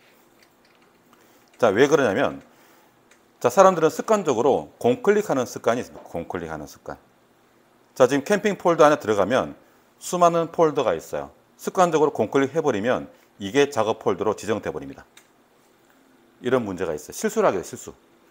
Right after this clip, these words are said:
그래서 이 실수를 하지 않기 위해서 폴더 열고 들어가지 않고, 들어가지 않은 상태에서 폴더 선택하시고 캠, 여기 폴더 선택을 눌러주는 게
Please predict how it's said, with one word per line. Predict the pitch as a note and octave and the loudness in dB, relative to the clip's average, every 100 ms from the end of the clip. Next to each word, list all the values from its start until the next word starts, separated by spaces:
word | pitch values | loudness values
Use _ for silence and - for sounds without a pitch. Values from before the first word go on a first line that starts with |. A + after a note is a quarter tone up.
| _ | _
그래서 | A#2+ C3+ | -4 -2
이 | E3 | -4
실수를 | - G#3 G3+ F#3 | -4 -4 0 -2
하지 | E3 F#3 E3 | 0 0 2
않기 | D3+ C#3+ D#3 D3+ A#2+ | 0 0 -2 -6 -2
위해서 | G#2+ A2 F2+ G2 D3+ - - _ | -2 0 2 4 2 -2 -20 _
폴더 | - F3+ E3+ E3 | 0 2 4 4
열고 | G#2+ B2 C3+ | 2 -2 -4
들어가지 | G2+ F#2+ G#2+ A2 | -4 0 0 2
않고, | G2 D2 - C3+ - - _ _ | -2 -2 -2 -2 -2 -12 _ _
들어가지 | - A2 C3+ B2 | 0 4 4 4
않은 | E2 G2 | 0 -2
상태에서 | A2 C#3 C#3 D#3 C3+ G2 G2+ D3+ - - _ _ - | -4 -4 -2 -2 0 2 2 2 -4 -20 _ _ -2
폴더 | D3 C#3 B2+ | 2 2 0
선택하시고 | D3+ C3+ A#2+ C3 - C3 D3 E3+ F3 F3 _ _ _ _ | -2 -6 -4 -6 -6 -4 2 4 2 -4 _ _ _ _
캠, | - C3+ C#3 - - | -6 -4 -4 -10 -10
여기 | G2 | -8
폴더 | F#2+ C3+ B2 | -6 -2 -2
선택을 | A2+ G2 A2 G#2+ | -2 -4 -4 -4
눌러주는 | F2+ G2+ - E2+ | -4 -4 -4 -6
게 | G#2+ C3+ | -4 -4